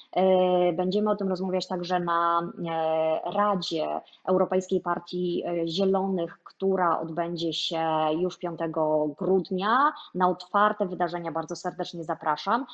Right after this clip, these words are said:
Natomiast nie wstąpiłam do Partii Zielonych i faktycznie, e, koalicja,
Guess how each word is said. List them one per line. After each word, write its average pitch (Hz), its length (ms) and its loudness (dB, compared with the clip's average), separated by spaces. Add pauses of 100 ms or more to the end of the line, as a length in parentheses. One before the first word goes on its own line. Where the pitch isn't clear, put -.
(120)
Natomiast 190 360 -4
nie 220 120 0
wstąpiłam 247 500 0
do 214 100 0
Partii 208 300 -2
Zielonych 196 640 -2
i 185 180 0
faktycznie, 202 720 -2 (360)
e, 175 600 2
koalicja, 185 1200 2